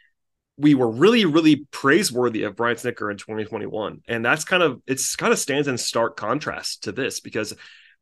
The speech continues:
we were impressed. I, I don't wanna speak for you, but I think I'm right about this, that we were, we really talked about it a lot, about how, how aggressive and how, like,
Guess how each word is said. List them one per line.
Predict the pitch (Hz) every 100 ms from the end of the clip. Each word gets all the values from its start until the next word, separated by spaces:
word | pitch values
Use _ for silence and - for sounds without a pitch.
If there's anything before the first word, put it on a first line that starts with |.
| _ _ _
we | 127 127 180 202
were | 147 143 135
impressed. | 120 120 110 151 110
I, |
I | 110
don't | 117
wanna | 120
speak | - 190
for | -
you, | 110
but | 127
I |
think | 110 147
I'm | 113 98
right | 98
about | 98 90
this, | 113 123
that | 113
we | 113 139
were, | 139 -
we | 131 139
really | 165 170
talked | 147 143
about | 131 98
it |
a | 95
lot, | 135 208 117
about | 113
how, | 104 127 -
how | 147 180
aggressive | 131 104 117 185 127 101
and | 107
how, | 120 139
like, | 120 107